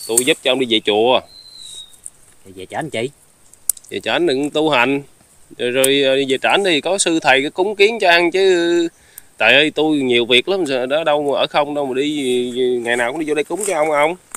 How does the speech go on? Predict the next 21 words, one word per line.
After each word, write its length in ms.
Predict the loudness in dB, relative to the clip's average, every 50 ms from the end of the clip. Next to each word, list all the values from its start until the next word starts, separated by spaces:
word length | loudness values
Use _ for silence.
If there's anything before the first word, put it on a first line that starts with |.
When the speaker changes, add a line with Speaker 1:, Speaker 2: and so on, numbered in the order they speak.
| -16 -16 -20
Speaker 2:
Cái 80 | -18
gì? 300 | -16 -14 -12 -12 -12 -12 -10
Tu 260 | -6 -4 -2 -2 -2
hành 200 | -4 -6 -8 0 2 2 4 4 2
có 60 | 2
được 200 | 0 -4 -6 -6
lợi 180 | -6 -4 -2 -2
ích 100 | -2 -4 -6 -8
gì 120 | -8 -6
đâu 140 | -4 -4 -4
mà 60 | -4 -2 -4
đi 100 | -4 -4 -4
mày 140 | -6 -6 -6
ơi. 280 | -6 -6 -6 -6 -8 -10 -2
Speaker 1:
Tại 220 | 0 2 4 4 4
sao 140 | 4 4
không, 160 | 4 2 0 0
không 160 | 0 0 2
có 60 | 4
lợi 220 | 4 6 6 6
không? 160 | 6 4 2